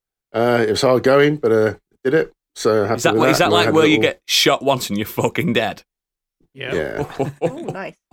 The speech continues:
Speaker 2: I'd never get past
Speaker 1: Oh,
Speaker 2: first
Speaker 1: yes.
Speaker 2: level, mate. <laughs>
Speaker 1: Yeah, it was, uh, tough going at times, but, uh, kind of enjoyed it in its own little way.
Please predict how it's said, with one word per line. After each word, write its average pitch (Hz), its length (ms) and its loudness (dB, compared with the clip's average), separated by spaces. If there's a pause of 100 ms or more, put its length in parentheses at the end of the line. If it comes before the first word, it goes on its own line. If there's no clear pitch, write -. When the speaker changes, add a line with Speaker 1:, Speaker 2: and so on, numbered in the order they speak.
(280)
Speaker 2:
I'd 147 100 0
never 165 180 2
get 156 160 0
past 147 200 -2
Speaker 1:
Oh, - 20 -2
Speaker 2:
first 85 240 2
Speaker 1:
yes. - 20 0
Speaker 2:
level, 143 240 2
mate. 131 380 -6
<laughs> - 40 -20 (1500)
Speaker 1:
Yeah, 170 300 4
it 170 40 4
was, 156 140 2
uh, 156 300 4
tough 165 180 -2
going 143 200 4
at 113 80 0
times, 135 380 2
but, 120 280 0
uh, 117 300 2 (160)
kind 139 120 -4
of 120 80 0
enjoyed 101 280 2
it 92 80 2
in 90 80 -2
its 98 140 -4
own 98 100 0
little 92 180 -2
way. 98 260 -2